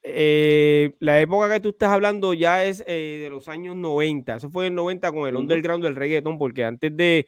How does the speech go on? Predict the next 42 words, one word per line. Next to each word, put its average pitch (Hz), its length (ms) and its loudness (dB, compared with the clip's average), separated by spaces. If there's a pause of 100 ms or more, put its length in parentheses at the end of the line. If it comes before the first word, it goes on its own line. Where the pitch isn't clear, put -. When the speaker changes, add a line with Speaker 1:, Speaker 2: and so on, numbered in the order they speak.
(120)
Speaker 2:
Under-, 131 300 0
Speaker 1:
de, 135 380 2
Speaker 2:
underground. 113 560 -4 (120)
Eso 120 220 -4
es 156 80 4
el 151 60 -2
Speaker 1:
en 143 120 -2
la 143 120 2
deca-, 147 160 2
Speaker 2:
underground. 107 220 -4
Speaker 1:
en 147 100 -4
la 147 100 0
década 156 280 0
de 185 60 2
los 180 140 -4
años 180 220 0
ochenta, 190 400 -4
pues 151 200 -2
ya 135 120 -2
había 151 200 -4
un 170 120 -12
programa 165 560 -6
de 147 140 -4
rap, 156 340 -2 (160)
Speaker 2:
Ujú. 110 160 -18
Speaker 1:
eh, 117 920 -12
eh, 120 220 -14
que 120 100 -14
sonaban, 143 500 -6
que, 113 380 -10 (960)
eh, 107 1000 -10 (920)
sonaban 147 380 -8
todos 175 260 -4
los 170 100 0
raperos 165 560 -2
de, 135 380 -2
de, 113 460 -12
de, 117 240 -12
de 127 100 -14
la 127 120 -8
vieja 139 180 -6
escuela. 151 420 -8